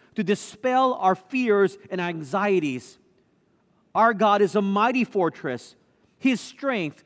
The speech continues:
can never be overcome. I like the story of a sailor in a shipwreck who was thrown upon a rock, which he clung onto in great danger until the tide went down.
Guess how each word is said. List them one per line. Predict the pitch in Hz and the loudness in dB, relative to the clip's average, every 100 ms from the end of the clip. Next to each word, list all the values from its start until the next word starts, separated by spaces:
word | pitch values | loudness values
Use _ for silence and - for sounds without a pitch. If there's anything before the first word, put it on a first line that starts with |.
| _ | _
can | - 202 | -6 -2
never | 208 190 185 | 0 0 -2
be | 170 | -2
overcome. | 185 170 139 151 - 160 131 120 _ _ _ _ _ _ _ _ _ _ _ _ _ - | -2 -2 -2 -6 -6 -4 -4 -8 _ _ _ _ _ _ _ _ _ _ _ _ _ -4
I | |
like | 220 175 | -4 -2
the | |
story | 170 - 220 190 170 160 | -6 -2 0 2 2 0
of | 170 156 | -2 -4
a | |
sailor | - - 233 214 180 139 135 - | -8 -8 -2 0 2 0 -2 -6
in | 190 | -6
a | 165 | -6
shipwreck | - 214 156 147 127 _ _ _ _ | -4 -4 -4 -8 -8 _ _ _ _
who | 226 | 2
was | 208 - - | 2 2 -4
thrown | 262 247 202 | 0 2 0
upon | - 208 | 0 0
a | 185 | 0
rock, | 170 180 147 _ _ _ _ - | 2 2 2 _ _ _ _ -6
which | 220 | -4
he | 214 | -4
clung | - - 262 240 | -8 -4 -2 0
onto | 240 254 - 170 | 0 -2 0 0
in | 170 165 | 0 -4
great | 147 233 160 | -2 -4 0
danger | 202 214 160 143 131 _ | 0 0 -4 -6 -8 _
until | 202 185 | -10 -4
the | 175 170 | -4 -4
tide | - 233 196 143 131 _ - | -4 0 0 0 -4 _ -12
went | 151 151 120 | -8 -6 -6
down. | 151 139 131 | -6 -6 -10